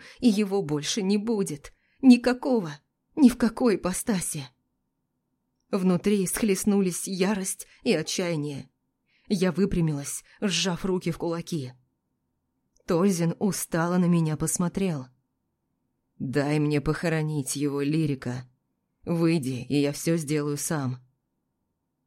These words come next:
Эти слова и траурная лента на руке сорвали мои тормоза. Словно тронувшись умом, я кинулась на Тользина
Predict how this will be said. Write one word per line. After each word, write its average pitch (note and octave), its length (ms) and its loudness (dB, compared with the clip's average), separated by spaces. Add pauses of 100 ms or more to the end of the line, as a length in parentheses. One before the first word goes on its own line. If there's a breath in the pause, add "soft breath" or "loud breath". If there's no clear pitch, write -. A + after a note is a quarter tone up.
(320)
Эти G#3 280 2
слова F#3 540 -4 (220 loud breath)
и A3 100 0
траурная G3 560 2
лента F#3+ 400 2
на F3+ 100 2
руке F#3 400 0 (220 loud breath)
сорвали G3+ 520 0
мои F3+ 220 0
тормоза. F3+ 600 -4 (600)
Словно F#3+ 460 2
тронувшись E3+ 680 -2
умом, F3+ 360 0 (180 loud breath)
я F#3+ 220 2
кинулась F#3+ 520 4
на F3+ 120 0
Тользина D#3+ 560 2